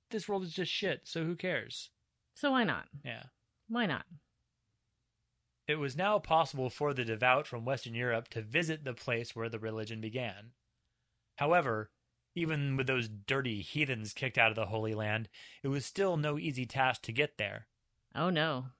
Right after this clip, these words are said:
Speaker 1: Nope. The road to Jerusalem was fraught with peril. Wild animals, bandits, the weather, disease,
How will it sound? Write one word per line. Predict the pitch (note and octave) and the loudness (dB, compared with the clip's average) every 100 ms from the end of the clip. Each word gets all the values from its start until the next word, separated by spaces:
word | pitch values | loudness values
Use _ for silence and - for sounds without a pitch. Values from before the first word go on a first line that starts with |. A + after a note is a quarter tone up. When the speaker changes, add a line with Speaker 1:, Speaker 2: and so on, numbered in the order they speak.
| - | -4
Speaker 1:
Nope. | A#2+ - - _ - | -2 -2 -4 _ -8
The | E3+ C3 | -2 2
road | F3 G3 | 4 4
to | E3+ | 2
Jerusalem | C#3+ C3 D3+ E3 D#3 E3 | 0 0 0 0 0 0
was | D3 B2 | 0 -4
fraught | - D3 D#3 | 2 4 4
with | C3+ | -2
peril. | - D#3+ C#3 F2+ F#2 _ _ _ _ _ | 0 2 2 -2 -8 _ _ _ _ _
Wild | A#2 C3+ D#3+ C#3+ | 2 4 4 4
animals, | C#3 D3 C#3+ D3 C#3+ - | 2 2 0 0 -2 -6
bandits, | B2 A#2+ C3+ C3+ C3+ D3 - - - _ _ _ | -4 0 0 0 -2 -4 -10 -10 -14 _ _ _
the | C3 B2 | -6 -4
weather, | A2 A#2+ B2 C3+ C#3+ C3+ _ _ _ _ _ | 2 2 2 0 -2 -4 _ _ _ _ _
disease, | B2 A#2 A2+ C3 C#3 D3 C#3 - | -4 -2 0 2 2 0 -4 -8